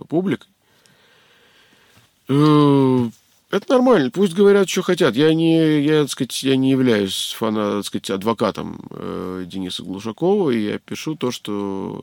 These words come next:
я вижу, слышу и пис-, считаю нужным писать. То есть, э, я высказываю свою точку зрения о происходящих вещах, процессах и так далее. То есть я журналист, я не носитель абсолютной истины.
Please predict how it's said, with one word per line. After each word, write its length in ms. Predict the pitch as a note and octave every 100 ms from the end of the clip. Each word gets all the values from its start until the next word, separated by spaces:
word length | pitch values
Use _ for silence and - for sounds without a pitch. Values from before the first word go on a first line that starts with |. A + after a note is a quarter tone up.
| -
я 200 | - G2+
вижу, 340 | G2 A2+ E3 C3
слышу 400 | - A2+ B2+ G#2+
и 20 |
пис-, 300 | - - G#2 -
считаю 380 | - - G#2+
нужным 300 | A2 G#2+ G#2
писать. 340 | G2+ A2+ G#2+ E2+
То 80 | -
есть, 180 | F#2 - - - _ _
э, 520 | G#2 G2+ F#2+ F#2 F#2 F2 - - -
я 540 | F#2+ A2 A2+ A2 G#2 G#2 _ _ _ _
высказываю 880 | - A2+ C#3 D#3 E3 D#3+ D#3 D3+ D3+ _
свою 300 | - B2 B2+
точку 300 | A#2+ - G#2+
зрения 340 | A2+ C3+ C3
о 60 | G#2
происходящих 720 | G#2+ G2 G#2+ G#2 A#2+ G#2+ _ _
вещах, 480 | - - G2 - B2
процессах 440 | - F#2+ G2+ G2+ -
и 40 |
так 120 | F#2+ G2
далее. 220 | F2 F2+
То 120 | -
есть 200 | F#2 - - - - - - _ _
я 500 | - G#2 F3+ G3 - - _ _ _
журналист, 720 | - A2 A#2+ A#2+ G2+ - - _ _ _
я 320 | - - A#2
не 100 | B2+
носитель 440 | B2+ A2+ C3+ A#2 G2
абсолютной 500 | - G#2 A2 G#2+ A2
истины. 320 | G2 - -